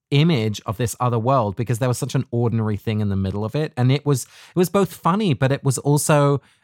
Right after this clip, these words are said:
I think underneath the humor, there was, like, a sadness that, like, oh, actually, this isn't real. <laughs> Like, these are actors and they need coffee because it's six A M when they're shooting this.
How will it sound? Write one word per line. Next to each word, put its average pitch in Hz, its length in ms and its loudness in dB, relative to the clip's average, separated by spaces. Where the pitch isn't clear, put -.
I - 60 0
think - 300 -4
underneath 156 480 2
the 139 80 -2
humor, 120 420 0
there 156 140 -2
was, 131 180 -2
like, 127 220 -2
a - 60 -8
sadness 139 760 0
that, 120 220 -4
like, 123 280 -2
oh, 190 280 4
actually, 135 340 0
this 127 220 -2
isn't 113 340 -4
real. 113 440 -2
<laughs> 214 160 0
Like, 170 360 -2
these 147 180 -2
are 123 220 0
actors 139 460 -4
and 110 200 -2
they 107 100 0
need 107 220 -6
coffee 104 400 -4
because 113 500 -6
it's 110 180 -6
six - 300 -6
A 104 120 -2
M 95 180 -4
when 139 140 -6
they're 147 140 -4
shooting 156 340 -8
this. 160 180 -6